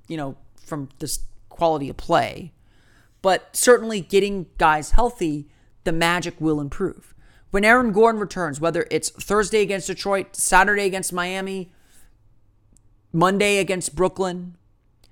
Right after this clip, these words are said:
when Aaron Gordon returns, the team will be better.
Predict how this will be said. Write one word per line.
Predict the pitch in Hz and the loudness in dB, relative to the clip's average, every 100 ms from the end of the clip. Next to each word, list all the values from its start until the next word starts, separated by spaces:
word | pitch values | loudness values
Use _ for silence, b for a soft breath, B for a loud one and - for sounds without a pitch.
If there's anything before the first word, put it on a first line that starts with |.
| _ _ | _ _
when | 170 240 | 2 2
Aaron | 277 269 208 | 2 0 -2
Gordon | 180 208 196 | 0 0 -2
returns, | 175 - 233 202 - 190 175 - - _ _ _ _ _ _ _ _ _ _ _ _ _ _ _ _ _ _ _ _ _ _ | -8 -6 -6 -6 -10 -14 -12 -12 -14 _ _ _ _ _ _ _ _ _ _ _ _ _ _ _ _ _ _ _ _ _ _
the | - | -8
team | - - 254 226 | 10 10 10 4
will | - 180 220 | -2 2 2
be | 165 202 | 4 2
better. | 160 196 - - | 8 8 8 -2